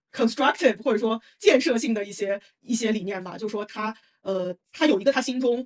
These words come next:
Speaker 1: 应该要有的世界。就在她去到现实生-，世界之前，这个世界就是，她觉得就是他们本身的那个芭比世界，就这个东西就是工作得很不错，
Speaker 2: 嗯。
Speaker 1: 就是说，呃，女性相当于说有点在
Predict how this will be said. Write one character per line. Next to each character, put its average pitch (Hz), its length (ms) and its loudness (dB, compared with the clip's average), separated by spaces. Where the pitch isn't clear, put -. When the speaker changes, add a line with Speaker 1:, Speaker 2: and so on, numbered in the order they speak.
Speaker 1:
应 262 160 0
该 285 120 2
要 277 160 2
有 190 180 -4
的 196 340 -10
世 - 180 -6
界。 185 240 -6
就 294 160 -2
在 320 200 0
她 285 280 -2
去 - 140 -6
到 262 100 0
现 262 120 0
实 226 60 -4
生-， 262 200 -2
世 - 160 -12
界 226 140 -2
之 269 100 -4
前， 214 400 -8
这 285 80 -2
个 254 60 4
世 262 120 -2
界 240 120 0
就 226 100 -2
是， 214 260 -4
她 262 100 -2
觉 233 60 0
得 220 80 4
就 294 60 2
是 262 60 4
他 254 100 -4
们 233 80 -4
本 214 100 -4
身 226 100 -2
的 240 80 0
那 - 20 0
个 208 60 -2
芭 185 100 -6
比 180 80 -8
世 175 100 -10
界， - 200 -12
就 214 80 -4
这 214 60 -2
个 208 60 -2
东 196 80 -4
西 208 100 -8
就 202 60 -4
是 196 220 -6
工 226 140 0
作 240 100 0
得 202 40 -2
很 190 80 -6
不 180 40 -16
错， 185 220 -2
Speaker 2:
嗯。 - 80 -16
Speaker 1:
就 214 160 2
是 208 60 0
说， 190 320 -2
呃， 175 540 -6
女 226 160 4
性 254 340 0
相 254 200 0
当 269 120 4
于 220 40 2
说 226 160 4
有 214 180 2
点 254 160 4
在 208 260 0